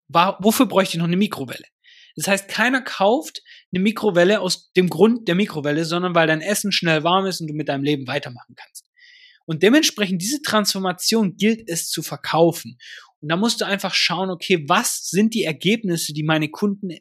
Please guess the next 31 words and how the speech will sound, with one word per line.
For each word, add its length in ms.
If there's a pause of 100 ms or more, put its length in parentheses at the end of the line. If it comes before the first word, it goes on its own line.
bisher 280
erreicht 540
haben? 240 (640)
Und 340
darüber 540
sprichst 540
du. 120 (260)
Du 160
sprichst 420
über 140
den 220 (340)
nervigen 520
Vorherzustand, 880
wo 100
sie 140
waren, 240
bevor 380
sie 80
bei 160
dir 120
im 100
Coaching 440
waren, 240
bevor 360
sie 80
bei 140
dir 120
in 80
der 80
Dienstleistung 720
waren. 280